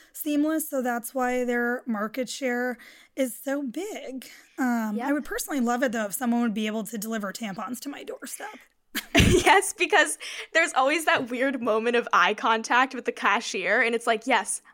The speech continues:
Speaker 2: I'm menstruating. I know." <laughs> Like,
Speaker 1: <laughs>
Speaker 2: it's fine. We don't need to
Speaker 1: That's great.
Speaker 2: talk about it. <laughs>
Speaker 1: I'm in a terrible mood right now.
Speaker 2: <laughs>
Speaker 1: We need, we need Naomi to come with a, up with a new word for, like,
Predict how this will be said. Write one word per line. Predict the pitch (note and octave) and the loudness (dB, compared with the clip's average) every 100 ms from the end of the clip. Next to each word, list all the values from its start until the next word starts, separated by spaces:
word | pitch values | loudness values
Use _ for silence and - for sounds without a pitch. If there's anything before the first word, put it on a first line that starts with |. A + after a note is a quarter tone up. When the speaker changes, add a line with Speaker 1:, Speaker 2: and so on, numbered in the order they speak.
| - | -14
Speaker 2:
I'm | F3+ G#3+ | -8 -4
menstruating. | A3+ - G3+ F#3 E3+ D#3 D#3+ - | -2 -2 -6 -6 -8 -12 -10 -8
I | G3 | -4
know." | F3 D3+ - - - | -4 -6 -8 -16 -6
<laughs> | E4 C#4 | -4 0
Like, | C#4 C#4+ - | 4 4 2
Speaker 1:
<laughs> | - - D4+ - G4 A5 F5+ - | -4 -4 -4 2 2 2 -2 2
Speaker 2:
it's | D#4+ F#5 | 4 4
fine. | F4 D#4+ B3 A#3 | 8 8 8 4
We | C#4+ | 4
don't | C#4+ C#4+ | 6 6
need | |
to | C#4 | 6
Speaker 1:
That's | D4 | 4
great. | A#3 | 2
Speaker 2:
talk | B3 | 2
about | G#3+ F3 F3+ | 2 0 0
it. | F#3 - - - | -2 -4 -4 2
<laughs> | F4+ - - - A4 E4+ | 2 2 -8 -6 -4 0
Speaker 1:
I'm | E4 | 2
in | E4+ | 2
a | F4 | 0
terrible | - C5+ A#4+ G4 F4+ E4+ | 2 4 4 0 0 4
mood | D4+ - C4 | 6 8 8
right | A#3+ A#3+ | 8 8
now. | A3+ G#3+ A3 F#4 | 6 6 6 4
Speaker 2:
<laughs> | - - - - | 4 -2 -12 -2
Speaker 1:
We | E4+ | 0
need, | D#4+ E4+ E4+ | 0 -2 0
we | D#4+ | 2
need | D#4 D#4+ | 2 2
Naomi | E4 D4 C4 B3 | 2 2 4 4
to | A#3+ | 4
come | A3+ | 2
with | A#3 A#3 | 2 2
a, | C4+ - | -2 0
up | A#3+ C4 | 0 4
with | B3 | 4
a | A#3+ | 4
new | A#3 A#3 A#3 | 4 4 4
word | A3 G3 G#3+ G#3 | 2 2 0 0
for, | B3+ A3+ | 0 0
like, | G#3 | 0